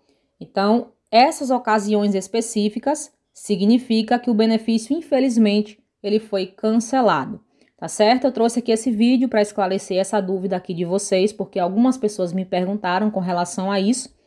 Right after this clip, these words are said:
Qualquer outra dúvida, você pode deixar aqui abaixo no campo dos comentários e qualquer nova informação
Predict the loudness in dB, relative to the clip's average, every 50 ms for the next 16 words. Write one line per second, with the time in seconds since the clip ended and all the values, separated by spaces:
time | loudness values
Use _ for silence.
0 | _ _ _ _ _ _ _ 4 4 4 4 4 4 4 4 4 2 2 0 -2
1 | 0 0 0 0 0 0 -2 -2 -4 -4 -8 _ _ _ _ _ -10 -10 -6 0
2 | 0 0 2 2 2 0 0 0 0 0 0 -2 0 2 2 2 0 0 -4 -10
3 | -10 -8 -10 -10 -8 -8 -10 -8 -6 -2 0 0 0 0 2 2 2 2 2 0
4 | -4 -8 -14 _ _ _ _ _ -12 2 4 6 6 6 4 2 0 2 2 2
5 | 2 2 2 2 0 -2 -2 0 0 0 0 -2 -4 -4 -6 -6 -4 -4 -6 -6